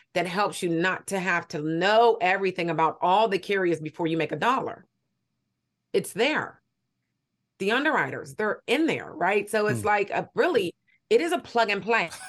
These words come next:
Speaker 2: <laughs>
Speaker 1: system. You, you just gotta plug yourself in so you can play.
Speaker 2: <laughs>
Speaker 1: Yeah. So I love it.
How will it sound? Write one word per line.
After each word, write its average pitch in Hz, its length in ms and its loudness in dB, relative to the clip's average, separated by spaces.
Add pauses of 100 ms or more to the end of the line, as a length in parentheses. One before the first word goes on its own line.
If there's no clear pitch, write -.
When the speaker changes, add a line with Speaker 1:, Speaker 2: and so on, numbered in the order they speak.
(280)
Speaker 2:
<laughs> - 380 -2
Speaker 1:
system. - 420 -2 (1000)
You, 214 80 -12 (100)
you 220 80 0
just 240 180 0
gotta 202 200 2
plug 226 280 6
yourself 208 440 2
in 214 160 2
so 196 100 -2
you 190 140 -2
can 175 140 -6
play. 202 400 0 (420)
Speaker 2:
<laughs> 104 80 -16 (720)
Speaker 1:
Yeah. 165 280 0 (760)
So 220 120 0
I 190 80 4
love 214 280 2
it. - 120 -8